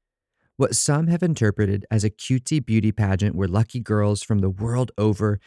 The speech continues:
get a chance to be a princess, Erica recognizes as a form of sexual trafficking and exploitation. Doctor Dunbar understands this book as part of the broader Say Her Name movement.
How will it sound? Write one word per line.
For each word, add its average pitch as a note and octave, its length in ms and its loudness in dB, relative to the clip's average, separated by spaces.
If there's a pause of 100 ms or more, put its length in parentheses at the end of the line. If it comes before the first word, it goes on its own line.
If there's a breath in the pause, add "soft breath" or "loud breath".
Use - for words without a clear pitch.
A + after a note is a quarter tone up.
(220 loud breath)
get B2 120 2
a A#2 40 2
chance B2+ 400 -2
to A#2 100 -10
be B2 120 0
a A2 60 2
princess, C#3 580 0 (480)
Erica C3+ 360 2
recognizes A#2 920 0 (320)
as G#2+ 140 2
a G#2 60 -2
form A#2 480 0
of F#2+ 120 -2
sexual A2+ 640 -4
trafficking G2+ 720 -6 (360)
and G#2 140 -4
exploitation. F#2+ 880 -4 (1300)
Doctor A#2 240 0
Dunbar A2+ 420 2
understands A#2 640 0
this B2 200 0
book - 340 -10 (360)
as G#2+ 160 0
part C3 320 0
of A#2 100 -2
the C3 100 -2
broader G2 440 0
Say G#2+ 280 0
Her A2 180 2
Name F#2 300 2
movement. A#2 460 0